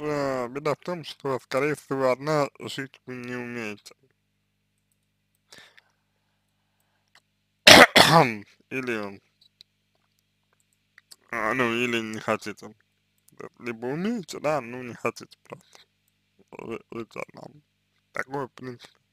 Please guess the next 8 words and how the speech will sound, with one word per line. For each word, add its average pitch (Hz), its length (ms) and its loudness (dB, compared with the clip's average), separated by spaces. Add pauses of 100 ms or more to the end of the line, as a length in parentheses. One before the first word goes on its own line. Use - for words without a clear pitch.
(1120)
тоже 113 300 -6
может, 104 340 -8 (720)
может 113 340 -4
быть. 101 320 -16 (1400)
Вот. - 360 -20 (2750)
А, 123 580 4
вот, 214 420 2 (580)
то, 170 260 -2